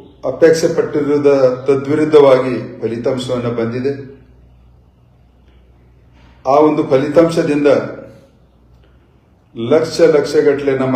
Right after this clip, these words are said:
ಕಾರ್ಯಕರ್ತರು ಮತ್ತು ನಮ್ಮ ಮತದಾರ ಬಂಧವರು ಆಘಾತಕ್ಕೆ ಒಳಗಾಗಿ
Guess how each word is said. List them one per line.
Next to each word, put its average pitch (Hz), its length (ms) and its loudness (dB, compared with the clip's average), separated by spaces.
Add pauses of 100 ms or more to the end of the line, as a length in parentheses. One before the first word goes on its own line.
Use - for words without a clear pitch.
ಕಾರ್ಯಕರ್ತರು 127 800 -2
ಮತ್ತು 123 280 -6
ನಮ್ಮ 117 220 -4
ಮತದಾರ 117 640 -2
ಬಂಧವರು 120 500 -2 (1500)
ಆಘಾತಕ್ಕೆ 139 640 0
ಒಳಗಾಗಿ 131 500 2